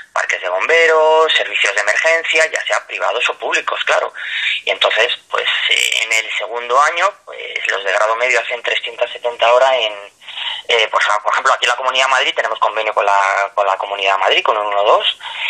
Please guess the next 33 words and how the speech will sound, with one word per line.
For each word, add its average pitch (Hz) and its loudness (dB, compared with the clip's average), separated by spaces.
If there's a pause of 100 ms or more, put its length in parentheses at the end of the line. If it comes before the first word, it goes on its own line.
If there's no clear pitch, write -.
(200)
y 123 2
con, 107 -2 (440)
con - -4
Alcorcón, 156 4
con 117 2
Móstoles, 156 4 (120)
eh, 117 4
con 113 2
el 110 2
Ayuntamiento 107 -4
del 107 2
Álamo. 151 4
O - -8
sea, 117 2
la 107 4
verdad 104 2
es 117 -2
que 113 2 (100)
es - 0
una 110 2
formación 107 -2 (100)
muy, 113 2
muy 117 -2
interesante 113 -2
y 113 -4
que, 101 -2
y - -6
que 101 -6
los - -6
chavales 104 2
al 110 0
final 110 -2 (720)
viven, 135 0